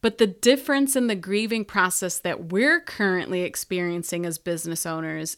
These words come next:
is that our businesses can come back. And that's the hope that I want you to hold on to. And this is what I want you to focus on during the remainder of this series.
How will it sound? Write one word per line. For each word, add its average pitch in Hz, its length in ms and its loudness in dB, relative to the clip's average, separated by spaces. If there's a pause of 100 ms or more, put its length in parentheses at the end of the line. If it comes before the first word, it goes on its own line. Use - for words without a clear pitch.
is 180 140 -2
that 208 160 2
our 214 160 2
businesses 247 800 0
can 269 600 0
come 190 420 -2
back. 165 640 -6
And 208 180 2
that's 254 300 0
the 247 120 -6
hope 202 400 -4
that 185 100 -4
I 180 80 -2
want 175 240 -2
you 170 100 -4
to 180 60 -6
hold 170 260 -6
on 160 220 -2
to. - 280 -10 (800)
And 190 280 2
this 269 220 2
is 254 160 -2
what 220 140 2
I 196 80 4
want 185 240 0
you 180 80 -4
to 185 100 -2
focus 180 460 -4
on 170 180 0
during 175 300 -4
the 170 80 -6
remainder 175 480 -4
of 160 180 -6
this 165 160 -6
series. 127 680 -8